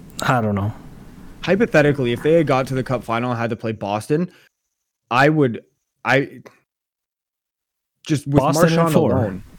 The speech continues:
Speaker 1: Boston in four. Like,
Speaker 2: Yeah, Marchand and Bertuzzi would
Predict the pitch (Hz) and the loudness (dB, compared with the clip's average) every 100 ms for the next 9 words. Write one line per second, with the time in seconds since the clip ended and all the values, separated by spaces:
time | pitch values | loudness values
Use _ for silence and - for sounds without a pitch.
0 | - _ - 143 151 - 151 135 147 104 | -20 _ -2 0 0 0 -2 0 -2 -2
1 | 87 - - 120 123 - - - - 185 | -4 -8 -4 -2 -2 -6 -16 -18 -6 -2
2 | 110 78 - - 151 156 - 196 208 175 | -2 -2 -14 -6 0 2 2 2 4 4
3 | - 170 180 120 117 117 131 143 139 135 | 4 2 2 0 -2 -4 0 2 4 2
4 | 139 | -2